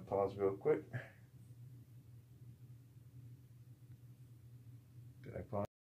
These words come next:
All right, guys. So first thing you gotta do is you gotta unhook this right here. I don't know if you can see it.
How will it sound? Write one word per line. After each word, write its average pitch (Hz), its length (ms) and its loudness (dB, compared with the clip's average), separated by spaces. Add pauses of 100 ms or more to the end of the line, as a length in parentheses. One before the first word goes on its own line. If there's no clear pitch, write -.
(340)
All 120 100 12
right, 110 140 12
guys. 107 380 12 (580)
So 104 360 10 (2750)
first 156 280 12
thing 160 120 12
you 143 100 10
gotta 135 240 12
do 131 200 12
is 110 100 12
you 104 80 6
gotta 113 320 12
unhook 113 400 8
this 110 220 10
right 92 140 10
here. 107 200 12
I - 20 12
don't 107 140 12
know 101 60 8
if - 100 -4
you - 60 -6
can 87 120 2
see - 220 2
it. 127 220 8